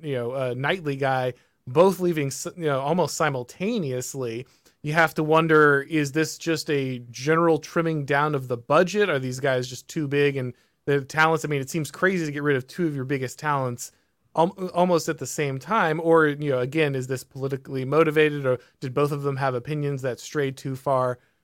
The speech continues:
from the mainstream? Is it just a general shakeup? Is Fox in a very, uh, dangerous place financially due to this lawsuit they now have to pay out?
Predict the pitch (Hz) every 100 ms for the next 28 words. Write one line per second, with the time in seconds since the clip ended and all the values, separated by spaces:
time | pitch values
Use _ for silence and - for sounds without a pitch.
0 | _ - 151 139 156 165 165 180 156 139
1 | 135 139 143 120 120 147 165 156 170 156
2 | 160 151 127 120 - 143 131 - 135 123
3 | 135 135 127 123 _ _ _ 143 127 123
4 | 127 147 151 143 - - 147 143 - -
5 | - 139 131 151 151 165 156 147 135 131
6 | 127 123 117 139 156 156 165 151 151 147
7 | 143 143 143 151 151 147 143